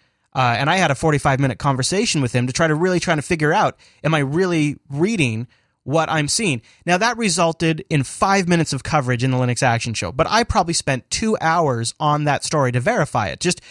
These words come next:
because it seems so massive. Now, I can't do that for every story, and in this case, I was being lazy, and I could have gone into the K D E mailing list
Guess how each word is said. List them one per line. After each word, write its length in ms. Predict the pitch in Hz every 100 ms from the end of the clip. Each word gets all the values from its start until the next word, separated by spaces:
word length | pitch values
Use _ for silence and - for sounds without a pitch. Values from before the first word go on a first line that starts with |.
| -
because 200 | - 196
it 80 | 190
seems 300 | 226 214 -
so 100 | 165
massive. 460 | 180 190 - 110 - - -
Now, 160 | 185 190
I 80 | 208
can't 340 | 240 247 151
do 200 | - 226
that 200 | 196 127
for 160 | - 151
every 220 | 151 131
story, 500 | - 240 233 156 143 -
and 180 | 165 - - 110
in 140 | 196
this 180 | 220 262
case, 260 | 165 143 -
I 140 | 165
was 160 | 202 151
being 300 | 139 131 151
lazy, 360 | 302 185 117
and 120 | 113
I 80 | 196
could 180 | 277 269
have 100 | 196
gone 200 | 196 170
into 180 | 175 170
the 140 | 147
K 220 | 127 156
D 120 | 151 143
E 40 |
mailing 340 | 135 123 127
list 240 | 113 123